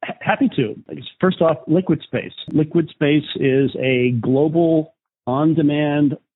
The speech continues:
office marketplace, uh, serving dynamic startup companies and large enterprises. In simple terms, it lets companies give their employees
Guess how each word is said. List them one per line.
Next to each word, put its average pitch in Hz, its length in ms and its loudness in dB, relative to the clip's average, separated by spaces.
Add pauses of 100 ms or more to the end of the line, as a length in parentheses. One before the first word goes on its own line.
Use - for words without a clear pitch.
(120)
office 165 360 -4
marketplace, 120 600 -6 (360)
uh, 113 200 -6 (100)
serving 123 720 2
dynamic 131 380 0
startup 131 300 -2
companies 139 420 0 (160)
and 131 380 -2
large 123 340 0 (140)
enterprises. 110 680 -2 (480)
In 135 260 2
simple 156 320 2
terms, 143 440 2 (220)
it 131 180 -2
lets 139 220 -2 (320)
companies 139 440 0 (300)
give 151 240 0
their 147 220 0
employees 143 720 -2